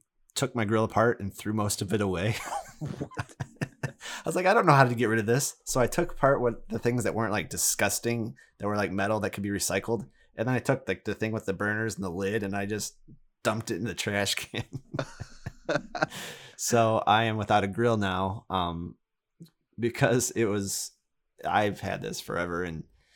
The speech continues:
Speaker 1: it would catch on fire, and it's, it, um, I forg-, it, so it caught on fire the last time, one of the last times I used it,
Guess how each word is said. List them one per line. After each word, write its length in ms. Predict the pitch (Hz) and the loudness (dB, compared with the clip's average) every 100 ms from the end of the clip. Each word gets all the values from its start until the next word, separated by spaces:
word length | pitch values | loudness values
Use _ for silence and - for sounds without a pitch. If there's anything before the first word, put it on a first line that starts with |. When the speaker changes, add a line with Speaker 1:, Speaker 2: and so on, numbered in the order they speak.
| _ - - _ - | _ -20 -20 _ -2
Speaker 1:
it 60 | |
would 160 | 113 98 | -2 0
catch 220 | - 107 | 0 0
on 120 | 98 | 0
fire, 600 | 92 101 104 107 107 104 | 2 4 4 4 2 0
and 260 | 95 80 - | -2 -4 -10
it's, 460 | - 80 - - - - _ _ _ _ _ - | -10 -8 -6 -8 -10 -20 _ _ _ _ _ -2
it, 220 | 117 - | 0 4
um, 420 | 104 90 87 - _ | 4 2 -2 -8 _
I 140 | 107 | 0
forg-, 340 | 113 - 110 101 _ - | 0 0 -2 -2 _ -2
it, 240 | 131 - | -2 -2
so 180 | - 156 | 4 6
it 80 | 135 | 8
caught 120 | 139 | 10
on 100 | 135 | 8
fire 400 | - 113 113 110 - - | 8 6 6 2 -2 -4
the 140 | 101 | 0
last 280 | 101 110 - | 2 2 2
time, 220 | 120 120 _ _ | -2 -2 _ _
one 160 | 113 107 | -2 2
of 40 | |
the 60 | 95 | 4
last 220 | 101 - | 4 2
times 180 | 117 110 | 2 2
I 40 | |
used 260 | 117 107 127 | 2 2 0
it, 160 | 120 | -2